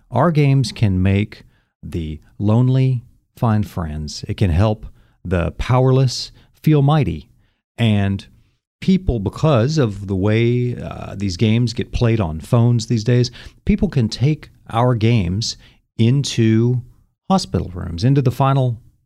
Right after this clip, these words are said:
rooms of their lives. And that means we are allowing them to connect with their friends and with strangers around the world and have these amazing experiences,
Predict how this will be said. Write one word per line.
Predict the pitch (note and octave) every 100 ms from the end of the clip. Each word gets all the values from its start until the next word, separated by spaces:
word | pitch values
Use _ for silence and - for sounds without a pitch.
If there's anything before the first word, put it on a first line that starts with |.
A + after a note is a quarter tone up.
| -
rooms | A2 C3+ B2+
of | B2+
their | C3
lives. | D3+ F#2 F2+ - - - _ _ _ _
And | - A2+ G#2 G#2 - - -
that | D#3 G3+
means | G3 B2+
we | A2 B2+ E3+
are | C3 F#2+
allowing | F2 F2+ A#2 D#3 B2+ G2
them | D#2+ E2+ D#2+ G2+
to | - F#2+
connect | - F2+ G2+ D#3 - - - _ -
with | F#2+ -
their | E2+
friends | - C#3 C#3 C3
and | F#2+
with | E2
strangers | - C3 C#3+ D3 B2+
around | A#2 A2+ A2+
the |
world | G#2+ F2 E2+ E2 E2 - _ _ _ -
and | F2+
have | F2 G#2+
these | F#2 E2+
amazing | F2 F#2 B2 B2 C3+
experiences, | A#2+ - - E2+ D#2 D2 C#2 - F#2 -